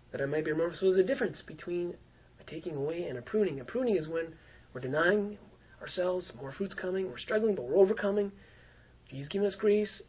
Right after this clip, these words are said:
and he wants to discipline us and chastise us, so he prunes us. Now here, <clears throat> the question is, what's the difference between the branch that bears more fruit and the branch that gets dried up? What is it? What does that look like? Well, he tells us.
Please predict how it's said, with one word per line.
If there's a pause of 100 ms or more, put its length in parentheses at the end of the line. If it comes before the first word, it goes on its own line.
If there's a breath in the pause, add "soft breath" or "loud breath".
and
he
wants
to (240)
discipline
us
and (180)
chastise
us, (120)
so
he
prunes
us. (2000 soft breath)
Now
here,
<clears throat>
the
question
is,
what's
the
difference
between
the
branch (640 soft breath)
that
bears
more
fruit
and
the
branch
that
gets
dried
up? (220)
What
is
it?
What
does
that
look
like? (1300)
Well,
he
tells
us.